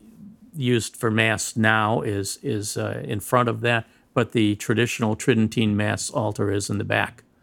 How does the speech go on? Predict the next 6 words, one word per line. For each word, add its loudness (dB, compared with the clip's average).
Um, -2
just -2
fantastic, -2
uh, -2
stained -2
glass, 0